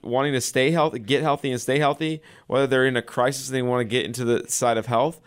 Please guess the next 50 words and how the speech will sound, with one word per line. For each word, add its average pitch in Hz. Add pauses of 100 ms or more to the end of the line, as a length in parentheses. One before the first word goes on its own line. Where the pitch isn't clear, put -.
(320)
no 143
matter 151
where 139
you 135
are 143
in 143
that, 113
in 107
that 110
pendulum, 135
that, 117 (260)
that -
the 131
body's 127
designed 127
to 123
heal. 147
And 127
what 127
we 143
do 139
in 127
our 117
clinic 160
is 131
we 147
apply 135
those 131
five 120
essentials. 131 (540)
And 127
when 143
we 139
apply 147
the 147
five 131
essentials, 160
then 123 (320)
you're 120
gonna 110
be, -
sleep 120
better, 135
you're 175
gonna 120
have 113
more 107
energy, 117
you're 143
gonna, 104